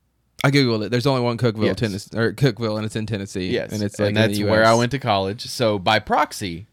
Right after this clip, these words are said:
Speaker 2: of association, um, I am part of the M C U. You are, and then
Speaker 1: I
Speaker 2: be,
Speaker 1: am.
Speaker 2: by proxy of me,
Speaker 1: Yeah.
Speaker 2: you are part of the M C U.
Speaker 1: But even on a grander scale, I think.
Speaker 2: Even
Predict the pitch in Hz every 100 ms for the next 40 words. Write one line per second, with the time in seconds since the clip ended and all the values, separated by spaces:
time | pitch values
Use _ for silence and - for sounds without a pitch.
0 | _ _ _ _ _ _ - 110 104 -
1 | 151 113 127 147 - 80 87 117 - -
2 | _ _ _ - 104 110 107 107 107 104
3 | 101 - - _ _ _ _ _ _ -
4 | 110 127 175 185 185 175 170 180 185 180
5 | 190 190 - 190 185 196 220 180 190 117
6 | 147 160 - 117 120 110 113 117 117 113
7 | 123 120 - 117 101 135 196 151 202 131
8 | 98 - 110 202 202 - 95 90 92 90
9 | - 92 104 208 170 117 110 117 135 127
10 | 104 - 90 90 - - 73 65 - 151
11 | 214 214 214 95